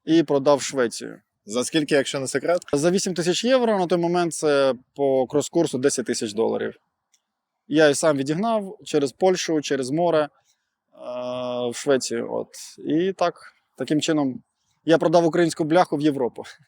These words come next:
Speaker 1: От. Чому вона улюблена? У мене от навіть, бачите, мерч з нею з дві тисячі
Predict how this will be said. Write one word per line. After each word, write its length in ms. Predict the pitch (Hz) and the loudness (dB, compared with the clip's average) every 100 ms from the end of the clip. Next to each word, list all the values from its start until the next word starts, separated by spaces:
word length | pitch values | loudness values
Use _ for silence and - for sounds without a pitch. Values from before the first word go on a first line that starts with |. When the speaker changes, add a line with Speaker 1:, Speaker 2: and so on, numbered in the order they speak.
| _ _ _ _ - _ | _ _ _ _ -20 _
Speaker 1:
От. 260 | - 151 139 | 2 4 4
Чому 240 | 202 208 | 0 0
вона 160 | 220 214 | 2 4
улюблена? 440 | 220 247 214 190 | 4 4 2 4
У 60 | 175 | 2
мене 200 | 196 196 | 4 4
от 120 | 190 | 2
навіть, 280 | 185 180 160 | 4 2 6
бачите, 340 | 185 - 180 | 4 6 4
мерч 260 | 170 220 190 | 6 6 4
з 100 | 151 | -2
нею 580 | 170 160 147 143 139 135 | 0 0 0 -2 -2 -4
з 120 | 143 | -10
дві 80 | 135 | -8
тисячі 480 | 160 175 - 165 151 | -2 -2 0 0 -2